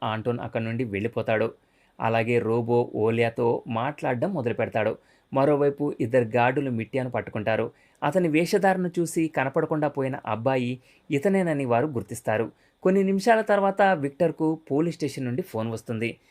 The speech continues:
తన కొడుకు క్షేమంగా దొరికాడని తెలిసి అతను ఊపిరి పీల్చుకుంటాడు. మరోవైపు ఆంటోన్ నిజంగానే ఆ వీడియోలన్నిటినీ సోషల్ మీడియాలో పెట్టేస్తాడు. ఆ వైరల్ వీడియోలు నెమ్మదిగా జనరల్ బృందానికి చేరతాయి.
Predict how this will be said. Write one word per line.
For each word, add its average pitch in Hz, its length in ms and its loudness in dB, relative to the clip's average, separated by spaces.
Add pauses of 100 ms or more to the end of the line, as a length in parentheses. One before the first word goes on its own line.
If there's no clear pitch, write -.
(220)
తన 117 140 2
కొడుకు 120 340 -2
క్షేమంగా 127 720 -2
దొరికాడని 120 520 0
తెలిసి 120 480 -4 (280)
అతను 185 260 0
ఊపిరి 151 400 0
పీల్చుకుంటాడు. 113 640 -2 (380)
మరోవైపు 196 720 4
ఆంటోన్ 160 440 -2
నిజంగానే 156 760 -2 (100)
ఆ 156 120 0
వీడియోలన్నిటినీ 160 960 0 (320)
సోషల్ 170 420 0
మీడియాలో 139 360 0
పెట్టేస్తాడు. 113 640 -2 (440)
ఆ 113 120 0
వైరల్ 127 420 0
వీడియోలు 127 340 0
నెమ్మదిగా 131 720 -4 (340)
జనరల్ 160 400 0
బృందానికి 120 560 -2
చేరతాయి. 110 400 -2